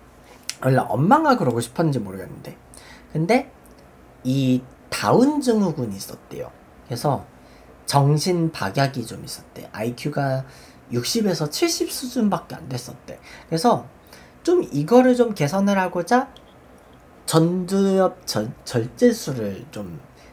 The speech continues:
한 거야. 대뇌 전두엽 있죠? 그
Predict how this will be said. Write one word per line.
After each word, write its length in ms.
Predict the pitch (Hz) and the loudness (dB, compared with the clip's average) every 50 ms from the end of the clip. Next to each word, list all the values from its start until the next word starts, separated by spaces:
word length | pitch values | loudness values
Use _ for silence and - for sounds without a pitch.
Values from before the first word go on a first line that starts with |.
| - - | -20 -20
한 240 | - - 294 302 277 | -12 -10 -6 -4 -4
거야. 200 | 247 - - - - - - - - - - - - - - - - - - - - - - - - | -4 -4 -6 -12 -20 -20 -20 -20 -20 -20 -20 -20 -20 -20 -20 -20 -20 -20 -20 -20 -20 -20 -20 -18 -6
대뇌 440 | - 139 139 135 151 156 147 139 131 | 0 2 4 6 6 6 6 4 2
전두엽 480 | 123 135 123 120 110 123 120 110 98 | 0 0 -2 -2 2 2 2 2 2
있죠? 420 | 104 101 - - 110 104 143 202 254 - - - - - - - - - - - - - - - - - | 0 -6 -8 -6 -6 -4 -4 -6 -8 -12 -18 -20 -20 -20 -20 -20 -20 -20 -20 -20 -20 -20 -20 -20 -20 -14
그 340 | - 113 110 107 104 104 | -8 -6 -4 -4 -4 -6